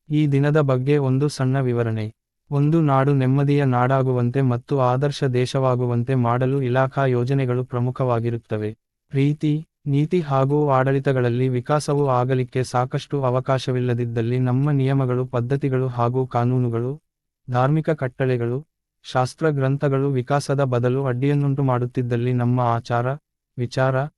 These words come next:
ನಂಬಿಕೆಗಳು ಕೇವಲ ಶುಷ್ಕವಾಗದೆ ಆಡಂಬರ ಮತ್ತು ಹುರುಳಿಲ್ಲದವುಗಳಾದಲ್ಲಿ ವ್ಯಕ್ತಿ ವ್ಯಕ್ತಿ, ಸಮಾಜ ಸಮಾಜ,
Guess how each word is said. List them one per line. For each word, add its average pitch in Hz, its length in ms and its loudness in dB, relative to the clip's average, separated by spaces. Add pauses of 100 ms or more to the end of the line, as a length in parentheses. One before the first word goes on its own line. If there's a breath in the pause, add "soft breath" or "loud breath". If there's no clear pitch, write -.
(260)
ನಂಬಿಕೆಗಳು 135 680 0
ಕೇವಲ 131 380 0
ಶುಷ್ಕವಾಗದೆ 135 840 0
ಆಡಂಬರ 131 540 2
ಮತ್ತು 123 380 -2
ಹುರುಳಿಲ್ಲದವುಗಳಾದಲ್ಲಿ 127 1120 2
ವ್ಯಕ್ತಿ 123 340 -2
ವ್ಯಕ್ತಿ, 123 420 -4 (400)
ಸಮಾಜ 143 420 0
ಸಮಾಜ, 127 500 -2